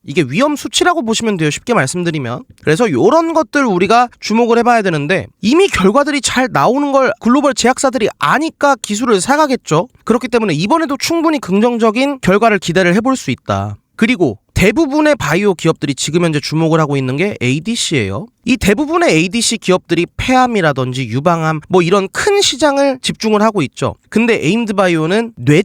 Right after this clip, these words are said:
쪽에 더 집중을 하고 있습니다. 뇌종양이라든지 뇌전이암이라는 틈새지만 고부가 가치인 시장을 공략을 해요.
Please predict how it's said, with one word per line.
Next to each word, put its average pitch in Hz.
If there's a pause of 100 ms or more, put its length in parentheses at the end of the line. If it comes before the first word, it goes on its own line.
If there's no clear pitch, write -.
쪽에 320
더 170
집중을 147
하고 135
있습니다. 104
뇌종양이라든지 127
뇌전이암이라는 143 (120)
틈새지만 330 (120)
고부가 311
가치인 262
시장을 196
공략을 135
해요. 98